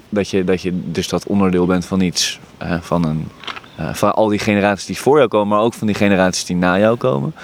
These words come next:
Ik hoor dat, eh, een verhaal vertellen met elkaar. Hoe beter je dat verhaal vertelt, hoe langer je ook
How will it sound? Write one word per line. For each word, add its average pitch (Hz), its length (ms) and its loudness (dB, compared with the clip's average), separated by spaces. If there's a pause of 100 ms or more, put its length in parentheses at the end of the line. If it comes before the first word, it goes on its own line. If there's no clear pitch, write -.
(320)
Ik - 140 -2
hoor 107 260 4
dat, 101 140 0 (180)
eh, 95 100 -6 (300)
een 104 120 -6
verhaal 110 420 2
vertellen 98 420 2
met 98 180 4
elkaar. 92 340 2
Hoe 98 160 -2
beter 110 300 2
je 101 80 0
dat 95 140 0
verhaal 98 300 2
vertelt, 95 420 0
hoe 98 140 0
langer 104 260 4
je 95 140 4
ook 90 280 2